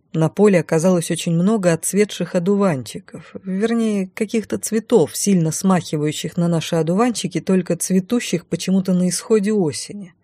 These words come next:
Да и разлетающиеся от них белоснежные пушинки были настолько прилипчивы, что я предпочла закрыть рот, чтобы не наглотаться их от души. Примерно к середине поля я начала понимать, что снова поторопилась с решением.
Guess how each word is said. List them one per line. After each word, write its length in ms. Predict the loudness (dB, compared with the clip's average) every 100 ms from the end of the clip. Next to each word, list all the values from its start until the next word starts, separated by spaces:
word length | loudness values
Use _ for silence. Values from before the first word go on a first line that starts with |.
| _ -4
Да 120 | 4
и 80 | 6
разлетающиеся 960 | 6 4 0 2 2 0 -4 -4 0 0
от 140 | 0
них 160 | -2 -2
белоснежные 680 | 0 0 0 -2 0 0 -2
пушинки 500 | -2 -2 -2 -2 -2
были 260 | 0 0
настолько 580 | 2 0 0 -2 -2 -6
прилипчивы, 800 | -2 0 2 2 -2 -4 -4 -4
что 180 | -4 -2
я 140 | -2
предпочла 600 | -2 -4 -2 -2 0 0
закрыть 420 | 0 0 0 0 2
рот, 200 | 2 2
чтобы 340 | 0 2 4
не 80 | 4
наглотаться 720 | 2 2 0 0 -2 -2 -6
их 160 | -4 -6
от 160 | -4
души. 400 | -6 -6 -8 -12 _ _ _ _ _ _ _ _ _ 0
Примерно 480 | 4 4 4 2 -2
к 80 |
середине 580 | -2 0 2 2 2 2
поля 380 | 0 0 2 2
я 240 | 2 2
начала 400 | 2 0 2 2
понимать, 460 | 2 4 6 4 2
что 220 | -2 -4
снова 500 | -4 2 4 6 4
поторопилась 840 | 2 0 2 2 2 2 2 0
с 80 | -2
решением. 800 | -2 -4 -2 -4 -4 -10 -16 -20